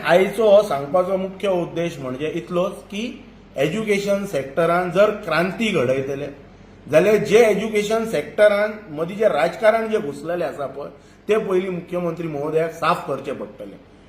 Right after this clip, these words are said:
आनी ते साफ करता आसतना दोन हजार एकांतल्या परिपत्रकाचो तेंच्यांनी वापर करपाचो आनी जी जी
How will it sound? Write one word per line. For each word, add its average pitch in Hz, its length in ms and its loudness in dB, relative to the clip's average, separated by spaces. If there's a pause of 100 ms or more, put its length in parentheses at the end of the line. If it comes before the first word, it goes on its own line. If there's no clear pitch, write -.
(200)
आनी 170 180 -2
ते 226 180 4
साफ 190 380 2
करता 196 280 4
आसतना 202 400 2
दोन 208 260 2
हजार 180 340 2
एकांतल्या 190 480 2
परिपत्रकाचो 160 880 -2 (1040)
तेंच्यांनी 202 400 4
वापर 165 420 4
करपाचो 160 800 0
आनी 180 220 0
जी 190 280 -4
जी 220 140 -4